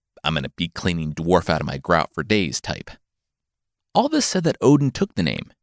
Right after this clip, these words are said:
after he and his wife Frigg raised two sons together. Thor said that, yeah,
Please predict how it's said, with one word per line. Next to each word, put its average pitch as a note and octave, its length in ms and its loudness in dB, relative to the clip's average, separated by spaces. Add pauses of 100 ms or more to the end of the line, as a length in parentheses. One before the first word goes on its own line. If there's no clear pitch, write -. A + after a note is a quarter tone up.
(140)
after - 180 -4
he E3+ 240 0
and F#3 80 4
his C#3 140 2
wife B2 200 4
Frigg G2+ 520 2
raised G#2+ 400 2 (140)
two D#3 260 2
sons C#3+ 360 0
together. - 460 -4 (1040)
Thor D#2+ 200 2
said D2+ 300 -4
that, - 180 -10
yeah, B1 420 -4